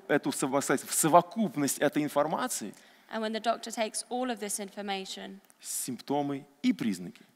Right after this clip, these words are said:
Speaker 2: the signs and the symptoms,
Speaker 1: пытается поставить свой диагноз.
Speaker 2: then they try to place their diagnosis.
Speaker 1: И ещё, может быть, даже этого не будет недостаточно.
Speaker 2: And sometimes even this isn't enough.
Speaker 1: И ещё, может быть, даже нужно будет потом провести какие-то тесты,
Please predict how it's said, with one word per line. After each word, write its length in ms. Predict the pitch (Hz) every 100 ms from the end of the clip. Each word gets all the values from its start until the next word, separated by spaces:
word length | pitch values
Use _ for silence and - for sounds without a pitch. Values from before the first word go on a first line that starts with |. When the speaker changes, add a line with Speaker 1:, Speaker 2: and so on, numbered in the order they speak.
| -
Speaker 2:
the 20 |
signs 400 | 208 220 208 208 -
and 180 | 220 226
the 60 |
symptoms, 540 | 214 208 190 - 98 -
Speaker 1:
пытается 460 | 139 110 107 - -
поставить 420 | 135 - 110 -
свой 200 | 120 120
диагноз. 340 | 120 101 - _
Speaker 2:
then 160 | - 208
they 120 | 208
try 240 | 202 214 196
to 100 | 208
place 280 | 208 202 -
their 120 | 196
diagnosis. 640 | 196 190 208 202 196 - -
Speaker 1:
И 60 |
ещё, 360 | 156 151 - 185
может 200 | 180 175
быть, 80 | 175
даже 220 | 180 175
этого 180 | 185 185
не 80 | 185
будет 240 | 175 190
недостаточно. 640 | 190 185 202 180 127 - - _ _ -
Speaker 2:
And 100 | 214
sometimes 520 | 226 214 226 220 220
even 260 | 220 214 220
this 200 | 226 220
isn't 280 | 202 202 -
enough. 300 | 202 190 196 - 143
Speaker 1:
И 60 |
ещё, 220 | 147 180
может 220 | 170 180 170
быть, 100 | 165
даже 220 | 190 180
нужно 320 | 185 202 170
будет 180 | 147 147
потом 220 | 147 175
провести 340 | 151 160 151 170
какие-то 360 | - 170 165
тесты, 480 | - 226 151 -